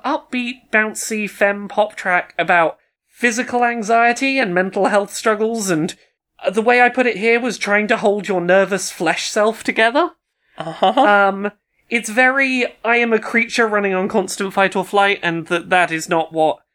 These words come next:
Speaker 1: my, my, my physical form was designed to handle.
Speaker 2: Hmm.
Speaker 1: Um, it's a good track, and it does that thing I always enjoy in music where it's like,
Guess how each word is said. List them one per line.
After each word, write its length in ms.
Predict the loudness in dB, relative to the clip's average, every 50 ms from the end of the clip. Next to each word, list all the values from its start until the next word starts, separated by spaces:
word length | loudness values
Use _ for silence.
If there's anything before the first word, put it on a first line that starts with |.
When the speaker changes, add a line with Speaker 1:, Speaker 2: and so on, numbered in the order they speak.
| _ _ _ _ _
Speaker 1:
my, 300 | -2 0 2 2 2 0
my, 320 | 2 2 2 2 0 -4 -6
my 220 | -2 0 0 0
physical 460 | 2 2 0 0 0 -2 -4 -4 -4 -2
form 320 | 0 0 2 2 2 0
was 160 | 0 -2 -2 -2
designed 380 | -2 -2 0 0 0 0 0
to 80 | -2 -2
handle. 480 | 0 0 0 0 0 0 0 0 0 -2 -2
Speaker 2:
Hmm. 340 | -2 -2 -2 -2 -4 -8 -16 _ _ _
Speaker 1:
Um, 460 | 0 2 2 2 0 -2 -4 -6 -6 _
it's 160 | -2 0 0 0
a 40 |
good 300 | 0 2 2 2 2 2
track, 460 | -2 0 2 2 2 2 0 -4 -10 _ _ -4
and 400 | -2 -2 -2 0 -2 -4 -4 -6 _ _ _ _ _ _ _ _ -2
it 160 | -2 0 2
does 180 | 2 2 2 4
that 160 | 0 0 0
thing 140 | 0 -2 2
I 140 | 2 2 2
always 240 | 2 2 0 0 -2
enjoy 320 | -4 -4 -2 0 0 0
in 100 | 0 0
music 300 | 0 0 0 0 -2 0
where 100 | 0 0
it's 140 | 0 0 0
like, 280 | 0 0 0 -4 -10